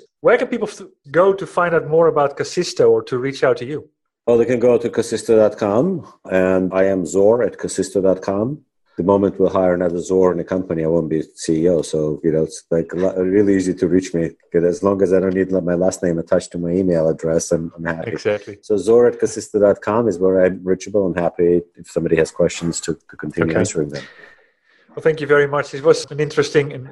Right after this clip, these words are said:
Speaker 1: inspiring conversation. I learned a lot from your viewpoints, and I like them.
Speaker 2: Great.
Speaker 1: So, uh, good luck in this difficult time. And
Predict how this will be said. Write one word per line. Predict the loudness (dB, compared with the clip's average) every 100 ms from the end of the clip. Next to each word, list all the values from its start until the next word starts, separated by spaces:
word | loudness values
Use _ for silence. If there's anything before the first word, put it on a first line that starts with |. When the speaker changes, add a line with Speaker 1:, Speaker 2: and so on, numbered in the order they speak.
| -20
Speaker 1:
inspiring | -12 0 2 2 0
conversation. | -4 -2 4 4 2 -6 -10 -6
I |
learned | 0 0 2
a | 2
lot | 2 -2 -20 _ _ _
from | -4 0
your | 0
viewpoints, | 2 0 2 -2 -2 -10 -18 _
and | -6
I | -2
like | 2 2 2
them. | -4 -6 -18 _ -20 _ _ _ _
Speaker 2:
Great. | -16 -6
Speaker 1:
So, | 0 2 2
uh, |
good | 2 0
luck | 2 0
in | 0
this | 0 -2 0
difficult | 0 2 0 0
time. | 2 0 2
And | -2 -2